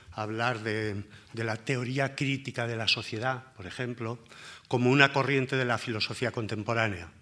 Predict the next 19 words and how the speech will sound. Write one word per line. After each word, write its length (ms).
teoría 400
crítica 400
de 80
la 120
sociedad. 420
Digo 320
como 200
una 180
corriente, 500
es 80
decir, 280
como 220
una 300
parte 280
de 100
la 100
filosofía 640
contemporánea. 720
Eh, 380